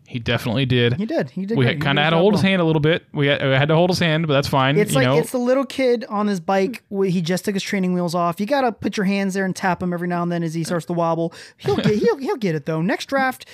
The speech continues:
Speaker 2: he, he might be, you know, doing the Tour de France. Who knows? <laughs>
Speaker 1: He says, "What animal would you most like to tame and make your pet?"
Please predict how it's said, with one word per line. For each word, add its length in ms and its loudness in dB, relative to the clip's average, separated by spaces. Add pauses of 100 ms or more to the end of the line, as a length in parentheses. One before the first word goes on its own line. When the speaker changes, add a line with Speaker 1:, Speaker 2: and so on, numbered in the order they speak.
(100)
Speaker 2:
he, 300 -12
he 120 -4
might 200 -2
be, 220 -2
you 280 -10
know, 160 -4
doing 360 -2
the 120 -2
Tour 180 -2
de 60 0
France. 340 -4
Who 80 -4
knows? 400 -4
<laughs> 60 -12 (2000)
Speaker 1:
He 1300 0
says, 240 0
"What 360 0
animal 720 2
would 240 2
you 120 4
most 360 2
like 240 0
to 100 -4
tame 560 0
and 140 0
make 200 0
your 120 0
pet?" 520 -6